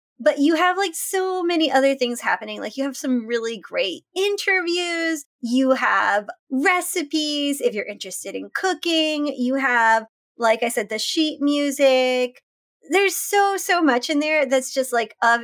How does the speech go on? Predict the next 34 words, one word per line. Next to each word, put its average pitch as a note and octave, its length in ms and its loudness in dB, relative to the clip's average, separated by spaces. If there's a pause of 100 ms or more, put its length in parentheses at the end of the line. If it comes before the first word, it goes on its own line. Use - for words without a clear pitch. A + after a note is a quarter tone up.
interest A3+ 380 0
for G#3 140 -4
fans, A3 460 -4
like, A3 240 2
merch A#3+ 400 0
that G3 240 0
isn't E4 300 0
sold D4+ 260 2
in C#4+ 100 2
the C#4 80 0
parks C4+ 340 0
that B3 120 -2
you B3+ 140 -2
might A#3+ 260 -4
wanna A#3 200 -6
check A3+ 280 -2
out. G#3+ 460 2 (200)
It's - 220 -4
just C#5+ 200 0
a F#4+ 160 2
really A#3+ 500 2
great G#3+ 500 -2 (360)
collection G#3+ 840 0
of G#3 180 0 (280)
a, A3+ 140 4
a A#3 80 4
little C#4 220 4
capsule G#3 520 -6
of G3 120 -4
what's A3+ 340 0
happening G#3 560 -6
in G3+ 140 -10
the G3 80 -10
moment. B3 600 -2